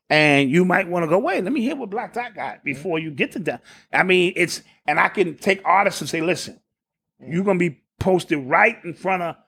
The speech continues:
Speaker 1: Def Jam." Speaking of Black Dot, there's a battle rapper out of L A named B Dot.
Speaker 2: Mm-hmm.
Speaker 1: This dude is nasty,
Speaker 2: Mm-hmm.
Speaker 1: right?
Speaker 2: Yes, he is. He's
Speaker 1: He
Speaker 2: nice.
Speaker 1: has a new album out called Black Dot.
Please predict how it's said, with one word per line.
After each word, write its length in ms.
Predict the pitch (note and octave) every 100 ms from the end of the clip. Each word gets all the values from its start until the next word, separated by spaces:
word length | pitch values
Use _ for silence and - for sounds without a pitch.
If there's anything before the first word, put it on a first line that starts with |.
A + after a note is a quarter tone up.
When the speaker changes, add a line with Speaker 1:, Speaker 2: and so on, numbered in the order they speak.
| _
Speaker 1:
Def 180 | - -
Jam." 140 | C3+ -
Speaking 360 | - C#4+ B3+
of 80 | F#3+
Black 300 | F#3 F#3+ -
Dot, 180 | E3+ - _ _ _ _ _ _ -
there's 220 | D#3+ C#3+
a 120 | E3+
battle 640 | B2 - - D4 C4+ A#3 D#3+
rapper 360 | D#3+ D#3+ D#3+
out 280 | C#3+ C#3+ E3+
of 160 | C#3 -
L 220 | F3 F3 E3
A 140 | E3
named 360 | D#3 D3+ D3 A2+
B 220 | F#3+ G3
Dot. 260 | D3 D3 - B2+
Speaker 2:
Mm-hmm. 220 | D3 A2 F#2+ _ _ _ _ _ _ _ _
Speaker 1:
This 320 | G3 A3+ -
dude 460 | - G3+ G3+ G3 F#3+ -
is 420 | F3+ F3+ B2+ A#2
nasty, 1000 | A2 A#2 A#2+ B2 C#3 B3 - - - - -
Speaker 2:
Mm-hmm. 280 | B2+ G#2+ - _ _ _ _
Speaker 1:
right? 280 | - D#3+ A3
Speaker 2:
Yes, 140 | D#3+ C3+
he 100 | D3
is. 100 | F#2+ _
He's 100 | A2 A2+
Speaker 1:
He 120 | C4
Speaker 2:
nice. 40 | A3+
Speaker 1:
has 340 | A#3+ G#3 E3
a 120 | F3 D3
new 300 | D#3 A3 G3+
album 460 | G3 G3 F3+ C#3
out 260 | A#2+ A2 - _ _ _ _ _ _
called 220 | - E3+ D3+
Black 220 | G#2+ -
Dot. 240 | F#2 -